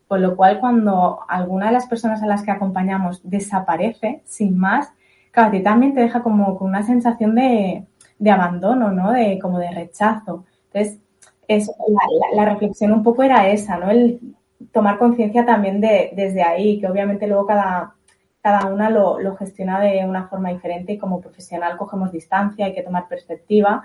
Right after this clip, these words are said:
para darme cuenta, ¿no? Que esto también sirve en las relaciones por si, por si les puede ayudar a, a los oyentes, ¿no? El, el ser consciente de que nada de lo que diga o haga la otra persona, eh, tiene que ver conmigo.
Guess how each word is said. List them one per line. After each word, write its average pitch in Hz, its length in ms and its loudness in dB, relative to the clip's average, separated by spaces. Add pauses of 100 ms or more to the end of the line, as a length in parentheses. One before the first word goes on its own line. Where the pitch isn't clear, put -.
(500)
para 185 200 8
darme 190 340 2
cuenta, 202 420 2
¿no? 196 100 -2
Que 196 60 -6
esto 202 180 -4
también 196 240 2
sirve 180 280 -4
en 170 60 -2
las 165 120 -8
relaciones 175 540 -6
por 196 200 -4
si, 170 460 -6 (480)
por 196 120 0
si 196 120 2
les 185 200 2
puede 185 180 0
ayudar 202 360 6
a, 180 120 6
a 190 240 0
los 185 200 -2
oyentes, 185 520 0
¿no? 185 120 2
El, 214 400 2 (340)
el 208 140 2
ser 202 180 0
consciente 254 460 2
de 240 120 2
que 196 140 2
nada 196 320 0
de 247 100 2
lo 208 200 4
que 190 160 -2
diga 190 500 0
o 202 180 4
haga 202 280 4
la 185 120 0
otra 214 200 0
persona, 208 600 -4 (280)
eh, 185 360 -2
tiene 208 160 0
que 226 80 0
ver 190 140 2
conmigo. 175 400 -2